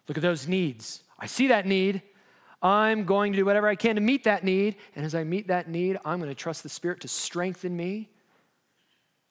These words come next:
along with other brothers and sisters, to meet that need. And the whole body builds itself up in love,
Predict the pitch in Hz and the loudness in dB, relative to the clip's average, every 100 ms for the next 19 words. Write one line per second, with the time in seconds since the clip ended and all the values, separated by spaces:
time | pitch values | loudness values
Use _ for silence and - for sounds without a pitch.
0 | _ 139 165 170 156 175 170 165 156 147 | _ -4 -2 -2 -2 0 0 -2 -4 -8
1 | 165 - 175 - 202 202 185 107 87 95 | -10 -8 -8 -8 -6 -6 -8 -12 -12 -18
2 | 87 110 _ _ _ _ _ _ _ _ | -20 -20 _ _ _ _ _ _ _ _
3 | _ _ _ - - 95 160 175 151 139 | _ _ _ -18 -12 -6 -4 -2 -2 -4
4 | 110 107 139 123 143 147 117 123 120 117 | -6 -8 -8 -10 -12 -12 -10 -12 -12 -10
5 | 113 85 78 - | -10 -10 -12 -20